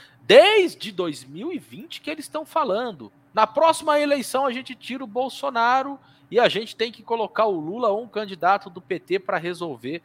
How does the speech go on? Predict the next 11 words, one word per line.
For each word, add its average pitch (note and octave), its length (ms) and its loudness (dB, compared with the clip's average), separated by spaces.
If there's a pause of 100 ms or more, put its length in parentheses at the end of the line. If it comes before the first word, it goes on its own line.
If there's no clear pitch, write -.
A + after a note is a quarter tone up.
(200)
os - 140 -18
problemas C#3+ 840 -6 (400)
da C#3 160 2
nossa C3+ 280 -8
classe." - 500 -14 (880)
E - 100 6
a C4+ 80 6
gente D#4 340 0
vê, E3+ 260 -2
de - 140 -12
fato, D#3+ 640 -6